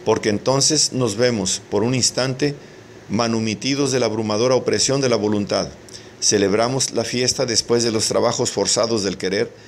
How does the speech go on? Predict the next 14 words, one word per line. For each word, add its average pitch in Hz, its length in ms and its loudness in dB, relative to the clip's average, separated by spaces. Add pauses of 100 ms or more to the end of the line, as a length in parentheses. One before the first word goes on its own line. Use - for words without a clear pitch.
(260)
se - 200 2
detiene 117 460 0
la 110 140 0
rueda 110 280 0
de 104 100 0
Ixión. 90 440 -2 (1160)
¿Qué 139 120 2
importa 151 400 0
entonces 127 760 0
ver 110 200 2
la 120 200 0
puesta 127 300 2
del 131 140 0
sol 135 320 2